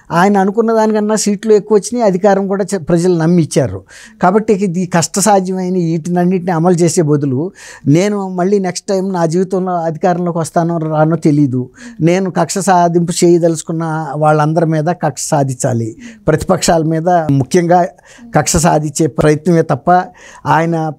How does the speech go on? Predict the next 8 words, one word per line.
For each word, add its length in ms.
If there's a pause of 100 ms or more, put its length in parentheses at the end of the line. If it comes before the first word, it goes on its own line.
(300)
ఒక 140
పాజిటివ్గా 640
ప్రజలకు 440
పనికొచ్చే 480
ఒక్క 220
కార్యక్రమం 540
కూడా 220
చేయలేదు. 480